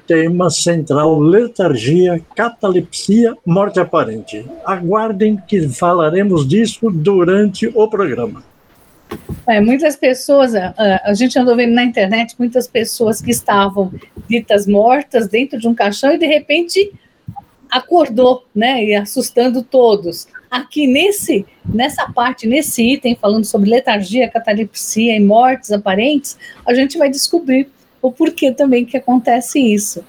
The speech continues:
Speaker 2: Então, vocês viram que hoje o programa está recheado de assuntos interessantes. Convidamos você para ficar conosco aqui e estudar.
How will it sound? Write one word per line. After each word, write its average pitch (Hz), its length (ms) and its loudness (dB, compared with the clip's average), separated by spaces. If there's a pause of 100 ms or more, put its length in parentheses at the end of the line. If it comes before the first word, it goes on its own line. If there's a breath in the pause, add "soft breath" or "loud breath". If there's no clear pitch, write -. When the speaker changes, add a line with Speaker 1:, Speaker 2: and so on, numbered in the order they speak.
(320 soft breath)
Speaker 2:
Então, 202 120 0
vocês 220 440 0
viram 226 320 0
que 208 120 -4
hoje 226 240 2
o 226 40 -8
programa 220 460 0
está 226 240 -4
recheado 226 880 0
de 214 100 0
assuntos 220 480 0
interessantes. 202 920 0 (260 loud breath)
Convidamos 226 540 2
você 262 480 0 (220 loud breath)
para 254 180 -4
ficar 247 440 -2
conosco 240 720 2
aqui 247 460 -4 (420 loud breath)
e 269 380 -2 (240)
estudar. 220 640 -2